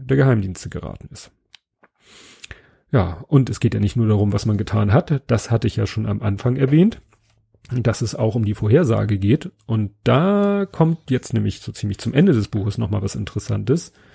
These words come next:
Und das ist jetzt keine Zukunft, das ist jetzt.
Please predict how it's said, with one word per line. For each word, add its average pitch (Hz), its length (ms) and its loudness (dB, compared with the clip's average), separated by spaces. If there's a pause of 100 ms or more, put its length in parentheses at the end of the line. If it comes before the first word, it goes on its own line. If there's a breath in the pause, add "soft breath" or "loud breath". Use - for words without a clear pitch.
(1600 loud breath)
Und 123 140 2
das 110 100 2
ist 113 140 -2
jetzt - 180 -4
keine 156 300 4
Zukunft, - 560 0
das - 180 -6
ist - 240 -8
jetzt. - 540 -2